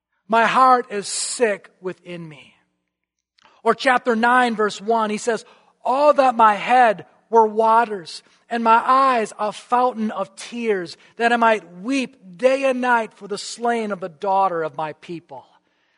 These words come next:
This must be why J. Vernon McKee calls Jeremiah a crybaby of God. And in chapter fifteen, verse fifteen, Jeremiah says, "For your sake, God, for your sake, I bear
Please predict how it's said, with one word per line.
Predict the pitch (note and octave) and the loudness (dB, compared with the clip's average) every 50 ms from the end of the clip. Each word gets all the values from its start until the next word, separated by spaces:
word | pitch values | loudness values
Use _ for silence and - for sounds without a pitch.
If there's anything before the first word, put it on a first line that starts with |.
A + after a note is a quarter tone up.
| _ _ _ _ _ | _ _ _ _ _
This | E3+ E3+ - E3+ | -14 -14 -12 -8
must | F3+ G3+ G3+ G3+ - _ | -4 -4 -4 -4 -4 _
be | G3 F#3 | -12 -6
why | E3+ E3+ E3 E3 | -4 -4 -4 -4
J. | C#3+ D3+ F3+ F3 F3+ | -6 -8 -8 -8 -8
Vernon | E3+ E3+ F3+ F3 E3+ E3+ E3+ E3 | -6 -6 -8 -6 -8 -10 -12 -14
McKee | D#3+ _ - F#3 F#3 F3+ F3 E3 D#3 _ _ _ _ _ _ | -16 _ -14 -12 -10 -10 -10 -12 -14 _ _ _ _ _ _
calls | - G#3 G3 F#3+ F#3 - | 0 0 0 0 0 -4
Jeremiah | - G3+ G3+ F#3+ F#3 F3+ F3+ F3 F3 F3 F3 F3 F3 E3 D3 _ _ _ _ | -6 -4 -2 -2 -2 -2 -2 0 0 0 -2 -4 -8 -10 -12 _ _ _ _
a | E3+ D#3+ | -18 -16
crybaby | _ - - - G3 F#3+ F3+ F3+ E3+ E3 D#3 D3+ C#3+ D3 D3 C#3+ | _ -16 -8 -6 -4 -2 -2 -4 -4 -6 -10 -10 -10 -12 -14 -14
of | C#3 B2+ | -16 _
God. | - D3+ C#3+ C#3+ C#3 C3+ B2 A#2+ - _ _ _ _ _ _ _ _ _ _ _ _ _ _ _ _ _ _ _ _ _ _ _ _ _ _ _ | -12 -10 -8 -8 -10 -10 -14 -18 -20 _ _ _ _ _ _ _ _ _ _ _ _ _ _ _ _ _ _ _ _ _ _ _ _ _ _ _
And | F3+ F#3 | -6 -6
in | G3+ G3+ F#3+ | -4 -6 -6
chapter | - - A3 G#3 G#3 G#3 G#3+ G3+ | -2 0 0 0 2 0 -2 -4
fifteen, | - _ A#3+ A3+ A3+ - A3 A3 G#3+ G3+ | -2 _ 0 0 0 -2 -6 -6 -6 -4
verse | F#3+ G3 F#3+ F#3 | -4 -6 -6 -6
fifteen, | - - A3+ G#3+ - - A3+ A3 G#3 | -4 -4 -4 -4 -4 -10 -10 -10 -8
Jeremiah | F#3+ D#3 G3 G#3+ A3 A3+ A3 G#3+ G#3 G3+ G#3 G#3+ G#3+ G3+ | -10 -4 0 2 4 4 4 4 4 4 4 2 2 -2
says, | - - G#3+ G#3 G3+ G3+ G3 - - - _ _ _ _ _ _ _ | -2 -8 -4 -2 -2 -2 -2 -6 -12 -20 _ _ _ _ _ _ _
"For | _ _ _ - A#3+ A3 G#3+ G#3 | _ _ _ 0 2 2 2 0
your | G3 G3 F#3 F3 F#3 A#3 A#3 B3+ C4+ C4+ B3 | -2 -6 -10 -8 0 2 2 2 2 -2 -6
sake, | - - - - A#3 G#3+ F#3+ E3+ C#3+ _ _ - - _ _ _ | -6 -12 -12 -10 -6 -6 -6 -6 -6 _ _ -20 -20 _ _ _
God, | _ - D#3 D3 C#3 C#3 C3+ | _ -12 -10 -10 -10 -12 -12
for | _ - F#3 | _ -10 -10
your | F3+ F3+ E3+ F3+ G3+ G3+ G#3 G#3+ G#3 | -8 -8 -6 -6 -4 -2 -2 -4 -4
sake, | - - - G3+ F3+ D#3 D3 C#3 _ - - _ _ _ _ _ _ _ _ _ _ _ _ | -8 -12 -10 -8 -8 -8 -8 -12 _ -20 -20 _ _ _ _ _ _ _ _ _ _ _ _
I | D#3+ D#3+ | -16 -16
bear | D3 C3 E3 E3+ D#3+ D#3+ D3+ C#3+ C3+ B2+ A#2 _ | -16 _ -10 -8 -6 -6 -8 -10 -12 -16 -20 _